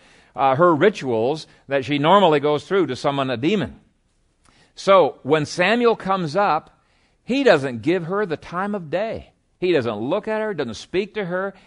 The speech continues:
He only speaks to Saul. This was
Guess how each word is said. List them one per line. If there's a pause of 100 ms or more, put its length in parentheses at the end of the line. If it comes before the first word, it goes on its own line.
(100)
He
only
speaks
to
Saul.
This
was